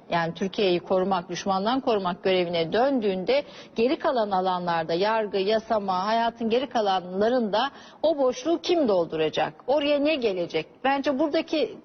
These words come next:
e, endişe ve korkuyu oluşturan da bu, bu bölge. Oraya işte bir sivil vesayet mi gelecek?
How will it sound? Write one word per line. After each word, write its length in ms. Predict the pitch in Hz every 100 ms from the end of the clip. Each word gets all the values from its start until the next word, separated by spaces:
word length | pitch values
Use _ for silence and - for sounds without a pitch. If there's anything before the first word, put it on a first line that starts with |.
| -
e, 100 | 190
endişe 600 | 196 226 240 247 330 277
ve 100 | 226
korkuyu 600 | - 240 226 - 262 269
oluşturan 720 | 220 214 214 - 233 233 294
da 160 | 277
bu, 220 | 277 277 233
bu 160 | 277
bölge. 400 | 220 165 151 147 - - - -
Oraya 640 | 220 311 339 302 311 302 214
işte 320 | 226 - 247
bir 80 | 254
sivil 580 | - 262 247 262 -
vesayet 600 | 202 - 226 214 208 214
mi 100 | 220
gelecek? 400 | 196 170 151 165